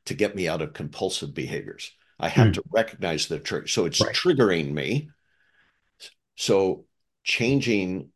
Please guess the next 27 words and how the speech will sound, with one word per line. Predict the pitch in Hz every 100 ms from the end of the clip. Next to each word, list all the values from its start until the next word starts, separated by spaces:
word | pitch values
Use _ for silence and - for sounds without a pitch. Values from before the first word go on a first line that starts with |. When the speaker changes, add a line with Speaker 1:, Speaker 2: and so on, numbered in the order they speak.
| _
Speaker 1:
changing | - 117 117 110
the | 87 85
reaction | 82 131 160 95
to | 78
that | 90 78
trigger | - 90 82 90
to, | - 98 90 85 85 _ _ _ _ -
"Oh, | 214 160 67 - _ _ _ _ _ -
this | 175 -
means | 98 87 101 - - _ -
there's | 117 113
an | 117
opportunity." | 117 135 - 196 98 - - _ _ _ _ _ _ _ _ _ _ _ _ _ _ _ _ _ _ _ _ _ _ _ _ _ _ _ _ _
The, | 92 101 98 - _ _ _ _ _ _ _ _ _ _ _
the | 110
pandemic | - 120 117 139 160 - -
has | 87
caused | - 110 101
a | 92
downturn | 131 127 131 123
in | 113
sales. | - 156 - - -
"Oh, | 233 - -
I | 170
recognize | 156 92 - 95 101 117
an | 123
opportunity," | 123 123 127 202 160 90